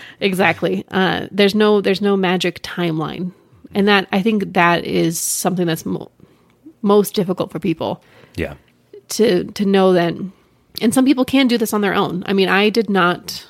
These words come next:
Speaker 1: I've been trained as a therapist. I did not go through therapy myself.
Speaker 2: Mm-hmm.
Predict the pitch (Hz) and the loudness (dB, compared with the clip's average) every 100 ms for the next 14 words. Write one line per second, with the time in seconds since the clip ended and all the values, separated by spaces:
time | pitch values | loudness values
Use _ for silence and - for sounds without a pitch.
0 | _ - 202 190 185 - 247 247 220 202 | _ -4 0 2 2 0 0 0 0 0
1 | 190 185 190 185 - _ _ _ _ _ | 0 0 -2 -4 -10 _ _ _ _ _
2 | _ _ - 202 208 190 185 185 175 180 | _ _ 0 2 2 2 0 0 0 0
3 | 180 185 175 165 156 160 156 151 - - | 0 0 2 0 0 -2 -4 -6 -8 -10
4 | - 98 85 | -10 -6 -6